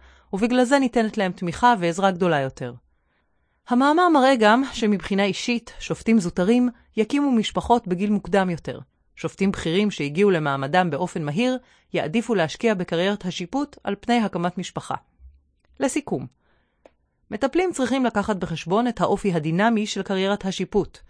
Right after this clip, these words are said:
ולספק לשופטים את התמיכה אותה הם צריכים, על מנת להתמודד עם שינויים. בנוסף, מטפלים צריכים להיעזר יותר בתורות מתחום הפסיכולוגיה,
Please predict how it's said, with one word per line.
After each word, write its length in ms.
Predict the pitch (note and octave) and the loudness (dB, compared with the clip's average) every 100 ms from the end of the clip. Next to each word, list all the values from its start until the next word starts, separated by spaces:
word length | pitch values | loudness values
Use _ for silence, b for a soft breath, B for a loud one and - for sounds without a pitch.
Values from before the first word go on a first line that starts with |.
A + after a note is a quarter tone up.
| b b b b | b b b b
ולספק 460 | D3 E3+ D#3+ A#3+ | -8 -6 -2 -2
לשופטים 460 | G#3+ E3+ E3 - A#3+ | -2 -4 -6 -2 -2
את 120 | A3 | -2
התמיכה 380 | F3 F3+ - A3+ | -4 -6 0 0
אותה 220 | F3 F3 | 0 0
הם 120 | F#3 | -2
צריכים, 460 | F#3 E3+ - D3 B2+ - b b | -2 -6 -6 -6 -8 -14 b b
על 100 | - | -12
מנת 260 | C3 D3+ D3+ | -4 -4 -4
להתמודד 380 | D#3+ D3+ D#3 F3 | -4 -2 0 0
עם 100 | F3+ | 0
שינויים. 480 | - E3 E3 D#3+ B2 _ _ _ _ _ _ _ | -2 -2 -2 -2 -6 _ _ _ _ _ _ _
בנוסף, 520 | - - - B3+ - - b b b | -14 -4 2 2 2 -14 b b b
מטפלים 340 | A#3+ D4 F#4+ F#4 | -2 0 0 0
צריכים 300 | D4 B3+ C4+ | -2 0 0
להיעזר 420 | A#3+ G3+ F#3 B3+ | 2 2 2 2
יותר 300 | B3+ - G3 | 2 0 -2
בתורות 520 | F#3 E3+ - F3+ A#3 G3 | -2 -4 -2 0 0 -2
מתחום 300 | - G#3+ G3+ | -4 -2 -4
הפסיכולוגיה, 640 | - - E3 A3 G#3+ D3 | -6 -4 2 2 2 -4